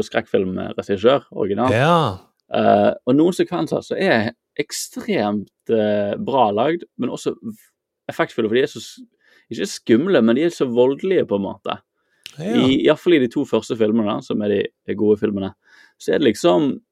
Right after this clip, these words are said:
Speaker 1: måten han her, eh, Green Goblin dør på da, er så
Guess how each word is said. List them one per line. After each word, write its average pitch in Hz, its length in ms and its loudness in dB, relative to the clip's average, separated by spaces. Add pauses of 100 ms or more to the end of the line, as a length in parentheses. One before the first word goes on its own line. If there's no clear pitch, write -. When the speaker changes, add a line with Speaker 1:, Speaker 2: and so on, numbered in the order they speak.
(140)
Speaker 1:
måten 131 500 2
han 131 180 0
her, 120 240 2
eh, 101 200 2
Green 110 300 2
Goblin 95 540 2
dør 95 320 0 (140)
på - 120 -8
da, 98 120 -8 (500)
er 139 220 4
så 113 220 2